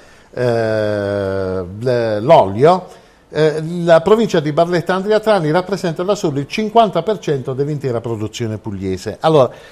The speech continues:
siccome lei, eh, vive il settore, le voglio chiedere... Eh,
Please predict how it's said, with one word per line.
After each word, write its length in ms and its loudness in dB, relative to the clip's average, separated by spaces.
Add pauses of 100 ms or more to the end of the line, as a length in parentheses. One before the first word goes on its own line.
siccome 300 6
lei, 220 6 (560)
eh, 800 0
vive 360 2
il 120 -2
settore, 580 -8 (1120)
le 200 -2
voglio 260 4
chiedere... 580 -4
Eh, 680 -2